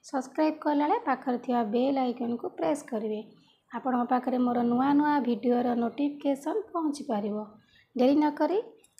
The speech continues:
ଏମିତି ଟଙ୍କ ତୋରାଣୀ ଘରେ ନିଶ୍ଚିତ ଭାବରେ ପ୍ରସ୍ତୁତ କରନ୍ତୁ,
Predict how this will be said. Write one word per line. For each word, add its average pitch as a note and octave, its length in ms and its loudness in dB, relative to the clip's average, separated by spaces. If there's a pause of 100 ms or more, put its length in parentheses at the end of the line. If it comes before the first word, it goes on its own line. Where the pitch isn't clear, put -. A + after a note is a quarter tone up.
ଏମିତି B3 260 -2
ଟଙ୍କ B3+ 400 0
ତୋରାଣୀ D4 340 4
ଘରେ B3+ 260 0
ନିଶ୍ଚିତ B3 380 -2
ଭାବରେ C#4+ 300 4
ପ୍ରସ୍ତୁତ A#3+ 460 -2
କରନ୍ତୁ, C#4 380 0